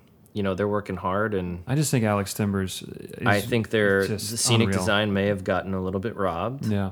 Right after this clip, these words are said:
Speaker 1: You know,
Speaker 2: It
Speaker 1: I
Speaker 2: looks
Speaker 1: think
Speaker 2: so
Speaker 1: that
Speaker 2: cool.
Speaker 1: it's pretty incredible. Um,
Speaker 2: I thought they came off so well 'cause it, they made it for the Tony Awards. Like, they made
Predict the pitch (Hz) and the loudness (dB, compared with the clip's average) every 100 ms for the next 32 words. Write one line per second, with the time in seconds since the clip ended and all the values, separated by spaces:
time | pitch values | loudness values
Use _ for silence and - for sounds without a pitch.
0 | - 98 85 104 107 110 110 101 107 98 | -4 -6 0 2 4 4 4 2 0 2
1 | 95 95 95 - - - 98 98 98 - | 2 2 0 -4 -8 -2 -2 0 -2 -2
2 | 90 90 95 95 107 - - - - - | -4 -2 -2 -2 -4 -14 -20 -20 -20 -20
3 | - - 95 92 90 90 90 - - 156 | -14 -6 -4 -2 -4 -4 -8 -10 -2 0
4 | 220 202 - 139 120 107 123 110 104 - | 2 2 2 2 2 2 4 4 2 -2
5 | - 110 101 101 - - 123 117 110 113 | 0 2 2 -2 -6 -10 2 6 8 6
6 | 113 104 - 104 95 107 98 98 80 - | 6 2 0 0 0 -2 -2 -2 -6 -6
7 | 120 104 104 104 104 104 98 | -2 0 2 2 2 0 -2